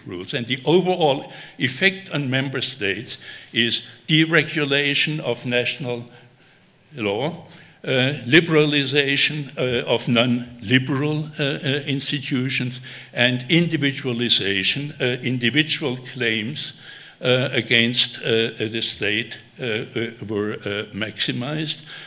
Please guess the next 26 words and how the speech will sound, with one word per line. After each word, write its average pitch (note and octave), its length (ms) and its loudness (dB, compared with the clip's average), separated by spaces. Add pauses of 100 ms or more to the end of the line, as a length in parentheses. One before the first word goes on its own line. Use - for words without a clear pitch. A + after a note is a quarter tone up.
(400)
And C#3+ 280 4 (180)
the B2 220 4
counterpart, F3 840 0
the A#2+ 100 0
logical D#3 500 2
counterpart C3 800 -4
to B2+ 100 -2
deregulation C3 960 0
at B2 120 -10
the A#2+ 80 -2
national A#2 480 -2
level, F#2+ 380 -6 (420)
that B2 180 4
is, B2+ 460 2
uh, B2 240 4
non-liberal C#3+ 960 2 (140)
European C3+ 840 0
legislation, B2 840 -4 (360)
uh, - 60 -12
at, B2 540 -6
at, A2 240 -6
at G#2+ 180 -4
the, G#2+ 300 0
uh, A2+ 80 4
European A#2 600 0
level, A#2+ 300 -4